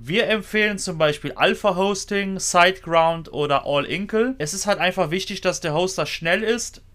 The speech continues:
und dass er halt eine sehr geringe Ausfallzeit hat. Ich hatte den Fall, mein allererster Hoster war ein Schweizer Hoster und ich dachte, ja, das ist ja, kann ja nichts Schlechtes sein, ist ja ein Schweizer.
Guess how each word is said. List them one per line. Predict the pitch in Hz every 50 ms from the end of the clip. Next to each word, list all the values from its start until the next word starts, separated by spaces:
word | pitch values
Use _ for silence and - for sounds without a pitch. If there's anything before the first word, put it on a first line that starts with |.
| - -
und | - 175 190 190 - -
dass | 175 165 -
er | 175 165 160
halt | 160 165 165
eine | 156 165 160
sehr | 147 151 165 165
geringe | 156 160 156 151 160 156 156 120
Ausfallzeit | 123 147 156 - - - 123 113 - - 113 107 104 95
hat. | - 98 92 - - - -
Ich | - 156 -
hatte | 220 220 214 202
den | 190 202 196
Fall, | - - 196 196 196 196 175
mein | 143 165 165 170 156
allererster | 156 170 185 190 175 175 175 - - 170 160
Hoster | 170 180 175 - 180 160
war | 160 156
ein | 151
Schweizer | - - - 160 185 190 - 208 185
Hoster | 190 202 202 196 - - 202 202 190 147
und | 165 160 151
ich | 143 - -
dachte, | 160 156 143 - - 147
ja, | 139 147 151
das | 147 147 139
ist | 151 151
ja, | - 147
kann | - 160 165
ja | 160
nichts | 156 160 156 - -
Schlechtes | - - 156 156 - 185 156
sein, | 190 180 143
ist | 151 -
ja | 160 143
ein | -
Schweizer. | - 147 147 151 - 202 220 226